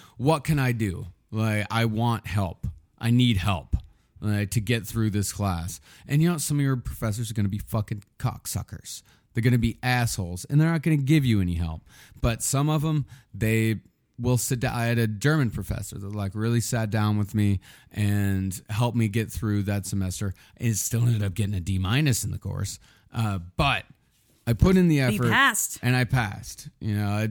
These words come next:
Speaker 1: I put in the complete, as much effort as I possibly could at the time. Uh, so it's possible to get through those hard times in college, but you have to talk about it. You have to get help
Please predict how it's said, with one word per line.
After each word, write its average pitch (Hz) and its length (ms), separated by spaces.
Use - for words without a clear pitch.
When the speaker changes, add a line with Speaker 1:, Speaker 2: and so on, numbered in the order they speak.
Speaker 1:
I 117 120
put 120 220
in 120 100
the 110 80
complete, 117 420
as 107 180
much 120 240
effort 117 280
as 98 120
I 98 60
possibly 101 480
could 110 220
at 101 100
the 92 80
time. 85 380
Uh, 95 320
so 104 480
it's 143 220
possible 127 600
to - 140
get 120 240
through 117 460
those 104 340
hard 110 240
times 98 300
in 95 100
college, 90 540
but 101 260
you 110 120
have 107 380
to 104 100
talk 95 300
about 85 300
it. - 160
You 101 160
have 107 340
to 110 80
get 101 200
help 95 340